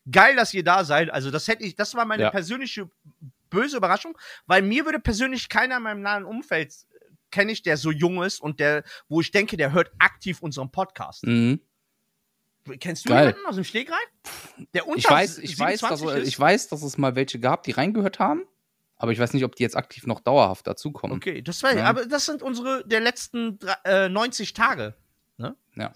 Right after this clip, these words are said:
Speaker 2: Ja, dann auf, dann hören die ja dauerhaft. Dann
Speaker 1: Ja. Dann gibt es
Speaker 2: warum,
Speaker 1: zwischen
Speaker 2: wa-, wo, wo sind denn eure Likes? <laughs>
Speaker 1: Ja, echt. Wo ist euer Instagram, äh,
Speaker 2: <laughs>
Speaker 1: Follow und alles? Hört ihr noch?
Speaker 2: Wo
Speaker 1: Ihr
Speaker 2: ist
Speaker 1: seid
Speaker 2: eures,
Speaker 1: doch
Speaker 2: wo ist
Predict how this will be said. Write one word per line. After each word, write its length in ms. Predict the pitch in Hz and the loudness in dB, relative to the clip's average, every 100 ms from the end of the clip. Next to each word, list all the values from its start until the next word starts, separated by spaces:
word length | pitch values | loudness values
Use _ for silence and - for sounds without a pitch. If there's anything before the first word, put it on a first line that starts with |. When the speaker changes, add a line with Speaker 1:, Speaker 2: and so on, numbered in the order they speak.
| - | -8
Speaker 2:
Ja, 80 | 110 | -2
dann 240 | 113 147 | 2 4
auf, 140 | 147 | 4
dann 280 | 156 139 139 | 2 2 4
hören 140 | 147 170 | 4 4
die 60 | |
ja 80 | 170 | 2
dauerhaft. 500 | 160 165 101 98 - | 2 2 2 -2 -6
Dann 120 | 113 | -6
Speaker 1:
Ja. 160 | 120 120 - _ - | -6 -6 -12 _ 2
Dann 220 | - 370 | 2 4
gibt 180 | 392 311 | -4 -4
es 180 | 262 | 2
Speaker 2:
warum, 140 | - 165 | 6 6
Speaker 1:
zwischen 160 | 180 156 | 4 2
Speaker 2:
wa-, 100 | 170 | 0
wo, 480 | 165 156 147 151 147 | 0 -4 -4 -4 -6
wo 140 | 156 147 | -4 0
sind 160 | 165 240 | 0 2
denn 120 | 151 | 4
eure 220 | 135 135 | 4 4
Likes? 480 | 139 - - - - - - - | 2 0 0 -4 -4 -10 -14 0
<laughs> 100 | 392 - - 381 370 277 - - - - | 0 0 2 4 4 0 -4 -6 -12 0
Speaker 1:
Ja, 160 | 131 | 0
echt. 200 | 147 175 | 2 0
Wo 140 | 214 359 | 2 2
ist 160 | 311 | 2
euer 240 | 233 247 220 330 | 6 6 6 2
Instagram, 680 | 403 - 262 190 190 220 | -8 0 0 4 4 4
äh, 320 | 147 170 156 156 | 4 4 6 4
Speaker 2:
<laughs> 100 | - | 4
Speaker 1:
Follow 320 | 202 175 147 | 4 6 6
und 120 | 139 135 | 2 0
alles? 280 | 147 131 | -2 -2
Hört 200 | - - | 0 0
ihr 80 | 185 | 2
noch? 160 | 185 151 | 0 2
Speaker 2:
Wo 160 | 147 160 | 4 6
Speaker 1:
Ihr 60 | |
Speaker 2:
ist 60 | - | 8
Speaker 1:
seid 100 | - | 6
Speaker 2:
eures, 200 | 185 277 | 6 2
Speaker 1:
doch 0 | |
Speaker 2:
wo 20 | |
ist 60 | 330 | 4